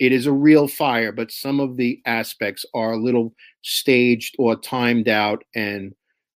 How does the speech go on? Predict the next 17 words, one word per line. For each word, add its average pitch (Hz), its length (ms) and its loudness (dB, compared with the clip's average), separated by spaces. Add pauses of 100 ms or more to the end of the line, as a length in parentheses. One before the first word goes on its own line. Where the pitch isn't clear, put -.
(120)
there 131 240 6
is 127 200 4
some, 123 380 0 (220)
uh, 104 260 -4
forgiveness 123 800 0
of, 107 200 -2
like 117 200 0
I 110 80 0
said, 110 360 0 (360)
the 110 120 4
topography 127 760 0
of 113 100 0
that 120 240 0
house 117 480 -4
would 127 160 2
have, 110 180 0 (460)
we, 139 280 0